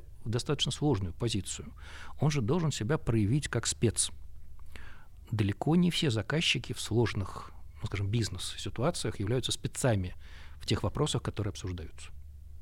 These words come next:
Да, они являются крупными генералами, не военными, а просто начальниками, да, но, соответственно, спецы не они. Да, это принципиальная вещь. Ну вот,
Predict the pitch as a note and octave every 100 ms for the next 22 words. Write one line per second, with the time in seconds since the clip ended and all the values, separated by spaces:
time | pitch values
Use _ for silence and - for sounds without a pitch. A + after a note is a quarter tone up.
0 | - - C3 D#3 A2 C#3+ A2 A2+ G2+ -
1 | A#2 - F#2+ G2 F#2+ D3 G#3+ G#3 G3 -
2 | - - B2 A2+ C#3+ D#3+ G#2+ F#2 F#2+ A2
3 | - A2+ - G2 F2+ - F#2 B2 D#3 G#2
4 | - - B2+ - B2+ - - - A#2+ -
5 | D#3+ A#2+ B2+ C3+ C#3 G2 - - - -
6 | - - - - - - - C#3 A#2 -
7 | C3+ - C#3 G2 G2+ G3+ - - C3+ -
8 | -